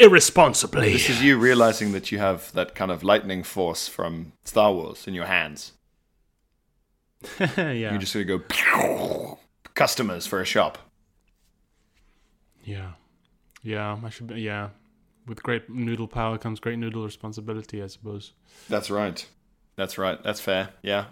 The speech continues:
Speaker 2: Are you, and are you missing noodles and dumplings? Or are you missing? What about the fringe? It's the middle of August, Phil. Are you having phantom fringe pregnancy? I mean.
Speaker 1: <laughs> Yeah, I'm, I'm waking up hungover, even though I haven't had anything to drink. It's a,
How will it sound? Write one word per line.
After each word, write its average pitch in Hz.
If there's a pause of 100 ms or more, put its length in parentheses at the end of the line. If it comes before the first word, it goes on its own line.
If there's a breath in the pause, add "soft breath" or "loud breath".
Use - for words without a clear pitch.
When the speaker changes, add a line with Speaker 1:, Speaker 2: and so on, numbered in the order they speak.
Speaker 2:
Are 113
you, 127
and 127
are 127
you 127
missing 123
noodles 117
and 107
dumplings? 113
Or 107
are 101
you 101
missing? 104
What 127
about 123
the 110
fringe? 107 (200 loud breath)
It's -
the 131
middle 143
of 120
August, 120
Phil. 101
Are 101
you 104
having 104
phantom 110
fringe 104
pregnancy? 113
I 95
mean. 90 (460)
Speaker 1:
<laughs> - (2250 soft breath)
Yeah, 151
I'm, 123
I'm 135
waking 185
up 160
hungover, 139
even 120
though 131
I 120
haven't 117
had 117
anything 117
to 110
drink. 110
It's 92
a, 104